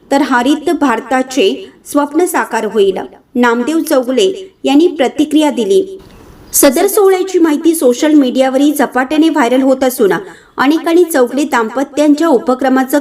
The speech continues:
कौतुक करत आपल्या घरी असेच काही करण्याचा संकल्प केला आहे.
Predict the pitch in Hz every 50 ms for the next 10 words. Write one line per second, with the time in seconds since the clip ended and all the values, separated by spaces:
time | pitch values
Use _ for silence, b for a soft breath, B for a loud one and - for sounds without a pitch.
0 | 285 - 254 233 226 247 - - 302 - 285 240 214 190 - 190 180 B B 190
1 | B B B B - 240 262 254 - 277 294 339 349 349 - 339 330 311 233 202
2 | 247 B B B B B - 254 277 277 - 349 359 349 349 349 330 339 330 339
3 | 294 269 285 285 277 302 311 311 - 254 240 - 269 262 262 277 277 277 277 233
4 | 220 214 214 208 196 208 202 196